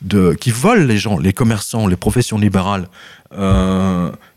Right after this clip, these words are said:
euh, en disant : « Tiens, toi, tu me dois quarante mille euros, alors que ça veut rien dire. » Et c'est comme ça que Héloïse Bonamy, je, je, Benamou, Benami, Benamou a, euh, écrit son livre parce qu'en, en tant que comptable, elle, elle a vu que les mecs, euh, du R S I, euh,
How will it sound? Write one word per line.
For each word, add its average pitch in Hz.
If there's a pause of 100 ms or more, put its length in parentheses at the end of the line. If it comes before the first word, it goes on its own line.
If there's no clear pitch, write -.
euh, 80
en 95
disant : « 107
Tiens, 117
toi, 120
tu 120
me 113
dois 110
quarante 98
mille 104
euros, 117
alors 92
que -
ça 98
veut 87
rien 107
dire. » 156 (280)
Et 101
c'est 104
comme 160
ça 175
que -
Héloïse 113
Bonamy, 131
je, 120
je, 113
Benamou, 117
Benami, 202 (600)
Benamou 123 (320)
a, 143
euh, 110 (100)
écrit 135
son 127
livre 277
parce 131
qu'en, 131
en -
tant 123
que -
comptable, 202 (340)
elle, 110 (140)
elle 113
a 127
vu 170
que 113
les 104
mecs, 135
euh, 104
du 107
R 107
S -
I, 131
euh, 90